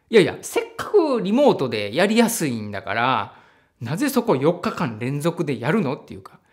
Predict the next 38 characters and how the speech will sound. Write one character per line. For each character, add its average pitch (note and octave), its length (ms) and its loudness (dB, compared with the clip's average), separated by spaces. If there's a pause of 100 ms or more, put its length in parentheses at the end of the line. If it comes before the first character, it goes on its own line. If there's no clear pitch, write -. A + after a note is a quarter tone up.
(120)
ま B2+ 260 -4
あ、 - 160 -20
開 B3+ 220 -2
催 C#4+ 240 0
す C#4+ 160 -6
る C#4+ 100 -4
人 B3 220 -2
は C3 480 2
一 F3 200 -8
気 - 120 -8
に A2+ 100 -6
四 D#3 120 -4
日 F#3 160 -12
間 A#2 160 -6
や C#3+ 100 -4
っ - 80 -10
た C4+ 100 -2
方 A#2 60 -2
が G2+ 80 -10
楽 - 320 -4
な F#4 80 0
の C3 120 -4
か A#2 80 -8
も G#2+ 100 -10
し - 60 -10
れ B2 60 -6
な G#2+ 60 -10
い G2 40 -14
け A2+ 60 -12
ど、 B2+ 180 0
受 C#3+ 200 -6
け G3+ 120 2
る A3 100 2
方 A3+ 240 4
と D#3 100 -2
し - 100 -8
た B2+ 120 0
ら、 B2+ 380 0